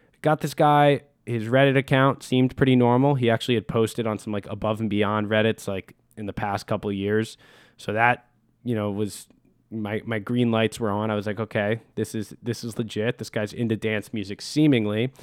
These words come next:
If he is a scammer, then, then good on him for doing his research." And I straight up asked him, I was like, "Listen, man, I've gotten screwed in the past. Um, if you can send me a ticket first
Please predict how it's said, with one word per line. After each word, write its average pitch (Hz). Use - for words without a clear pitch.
If -
he 110
is 131
a 120
scammer, 110
then, 101
then 98
good 117
on 107
him 101
for -
doing 101
his 90
research." 92
And 131
I 151
straight 220
up 214
asked 214
him, 127
I 120
was 123
like, 135
"Listen, 131
man, 123
I've 117
gotten 131
screwed 135
in 123
the 110
past. 107
Um, 98
if 123
you 120
can 117
send 135
me 131
a 127
ticket 127
first 127